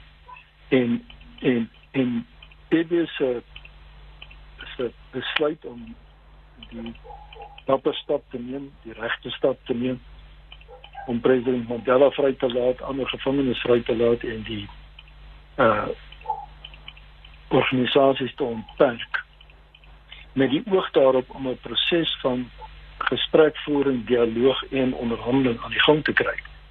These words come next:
Want dit was die oogmerk. Ek dink dit was, eh, was die regte ding en hy het dit geweet, hy moet dit doen. Dit is absoluut noodsaaklik geweest dat dit moes gebeur het. Ehm, daai stap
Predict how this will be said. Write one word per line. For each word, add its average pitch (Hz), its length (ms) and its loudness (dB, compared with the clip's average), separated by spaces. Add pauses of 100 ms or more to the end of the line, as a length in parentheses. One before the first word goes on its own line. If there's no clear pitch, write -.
(180)
Want 110 160 -2
dit 135 160 6
was 120 140 2
die 120 160 -2
oogmerk. 127 400 -2 (920)
Ek 113 160 -2
dink 143 160 6
dit 143 160 2
was, 123 360 2
eh, 123 220 4 (440)
was 123 220 -4
die 135 120 4
regte 139 360 6
ding 139 220 0
en 131 140 -4
hy 131 180 0
het 131 100 2
dit 135 120 0
geweet, 139 380 0
hy 117 120 0
moet 120 160 -4
dit 117 140 -2
doen. 147 180 0
Dit 113 220 -8
is - 260 -8 (540)
absoluut 143 400 2
noodsaaklik 143 540 2
geweest 113 340 -8
dat 117 100 -10
dit 107 160 -18
moes 110 200 -8
gebeur - 260 -10
het. - 280 -16 (680)
Ehm, 113 260 -4 (340)
daai 131 380 4
stap 151 220 4